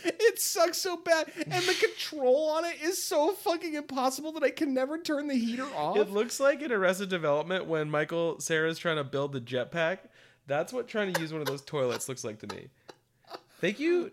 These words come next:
Speaker 2: to
Speaker 1: Oh.
Speaker 2: Philadelphia, Pennsylvania, for once again smashing the dick out of everyone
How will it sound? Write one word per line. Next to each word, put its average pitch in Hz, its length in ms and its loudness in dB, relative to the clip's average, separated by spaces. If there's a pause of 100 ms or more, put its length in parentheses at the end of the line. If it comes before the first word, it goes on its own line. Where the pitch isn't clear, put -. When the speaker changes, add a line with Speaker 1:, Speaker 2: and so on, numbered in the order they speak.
(160)
Speaker 2:
to 208 80 0
Speaker 1:
Oh. 185 40 -2
Speaker 2:
Philadelphia, 156 680 0
Pennsylvania, 120 720 -2
for 123 140 -10
once 123 280 -8
again 117 240 -8
smashing 120 720 -6
the 113 80 -6
dick 110 380 -8
out 113 160 -6
of 110 100 -8
everyone 107 800 -6